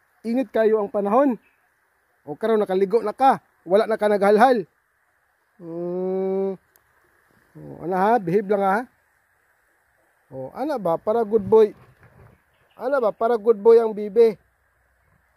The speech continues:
Daghan na kag kagid ha. Sige kag dula-dula sa mga kagiro ng mga iro.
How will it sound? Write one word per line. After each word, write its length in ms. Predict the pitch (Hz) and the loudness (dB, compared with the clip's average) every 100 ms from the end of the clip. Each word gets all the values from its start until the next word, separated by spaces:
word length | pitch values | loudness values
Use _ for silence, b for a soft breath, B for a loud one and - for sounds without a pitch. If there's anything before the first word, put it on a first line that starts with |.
| _ _ _ _ _ _ _ 208 | _ _ _ _ _ _ _ -14
Daghan 320 | 190 190 254 | -10 -4 -2
na 20 | |
kag 200 | - 214 | -2 0
kagid 340 | 233 196 247 | 0 0 0
ha. 240 | 196 254 302 _ _ _ _ _ _ _ | 2 2 0 _ _ _ _ _ _ _
Sige 240 | _ 202 | _ -12
kag 240 | 233 247 214 | -4 -4 -2
dula-dula 560 | 233 233 196 262 254 | -4 -4 -4 -2 -2
sa 160 | 170 220 | -2 -6
mga 240 | 233 233 | -2 -4
kagiro 400 | 196 208 196 254 | -4 -4 2 2
ng 80 | 254 | 2
mga 240 | 240 226 226 | 2 0 2
iro. 200 | 262 | 4